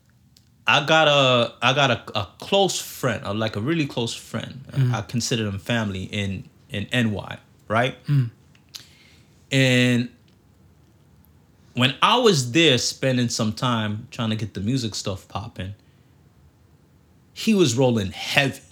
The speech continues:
Speaker 1: like, like, heavy, heavy. You know what I mean?
Speaker 2: Heavy bands a week.
Speaker 1: Bands a week.
Speaker 2: Okay.
Speaker 1: You know what I mean? Supplying this, that. Yo, this, this, the, um, when I was there, uh, this is the time I was smoking weed. Nigga got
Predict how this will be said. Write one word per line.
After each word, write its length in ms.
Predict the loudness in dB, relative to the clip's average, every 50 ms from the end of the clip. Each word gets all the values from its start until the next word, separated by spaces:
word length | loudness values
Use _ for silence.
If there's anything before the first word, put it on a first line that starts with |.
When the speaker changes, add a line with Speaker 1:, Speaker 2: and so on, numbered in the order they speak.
| -20 -20 _ _ -12
Speaker 1:
like, 240 | -10 -10 -10 -12 -18 -20 _ _ _ _ _ _
like, 180 | -14 -14 -14 -16 _ _ _ _
heavy, 560 | -16 -12 -4 0 0 0 0 0 -2 -4 -2
heavy. 340 | 0 0 -2 -2 -4 -16 -20 -20 -18 -8 -4
You 120 | -2 0
know 80 | 0 0
what 60 | 0 0
I 20 |
mean? 60 | 4
Speaker 2:
Heavy 240 | 4 4 6 6 6
bands 320 | 6 6 6 6 4 4 4
a 60 | 4
week. 380 | 6 6 4 2 0 -4 -16 _ -20
Speaker 1:
Bands 520 | -6 0 2 2 4 4 2 2 2 2
a 60 | 0
week. 460 | 0 2 2 4 6 6 4 4 0 -12 -8 -6
Speaker 2:
Okay. 260 | -6 -6 -6 -4 -2
Speaker 1:
You 60 | 0
know 60 | 0 2
what 60 | 2
I 40 | 2
mean? 240 | 2 2 2 0
Supplying 720 | -2 -4 -6 -6 -6 -4 0 2 2 2 2 2 2 0 0
this, 140 | -2 -2 -2
that. 240 | -4 -4 -4 -8 -14 -20 -20 -8 _
Yo, 300 | 0 0 0 0 -4 -10 -14 _ _ _ _ _ _ _ _ _ _ _ _ -8 _
this, 220 | 0 0 2 0
this, 360 | 0 0 0 0 0 -2 -6 -6
the, 260 | _ -4 -4 -2 -4
um, 160 | -6 -4 -2
when 140 | 0 2 2
I 100 | 2 2
was 200 | 2 2 0 0 2
there, 300 | 4 4 4 4 2 -2 -10 -20 _ _ _ -20 -20 -20 _ _
uh, 80 | -8 -6
this 300 | -4 0 0 0 2 2
is 100 | 0 -2
the 60 | 0 0
time 180 | 0 2 2
I 60 | 2
was 120 | 0 0 0
smoking 420 | 0 2 0 2 2 0 0 2
weed. 360 | 4 4 2 2 0 -4 -10 -6
Nigga 420 | -4 -2 0 0 -2 -2 -2 -2 0
got 320 | 2 0 0 -2 -6